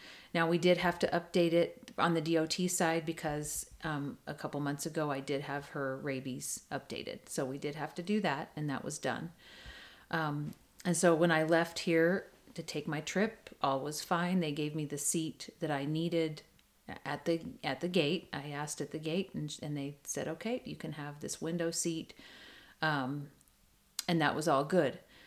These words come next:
When I came home, though, <laughs> and again, they told me, "This form will go for both legs of your trip, your departure and your return."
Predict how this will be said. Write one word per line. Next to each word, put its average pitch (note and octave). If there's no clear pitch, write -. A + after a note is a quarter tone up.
When E3+
I D#3
came D3
home, D3+
though, C#3+
<laughs> -
and E3+
again, F#3+
they E3
told E3
me, D#3+
"This F3
form F3+
will D#3+
go D#3
for D#3
both D#3
legs C#3+
of D#3
your D3
trip, -
your C3
departure D#3
and D3
your D3
return." C#3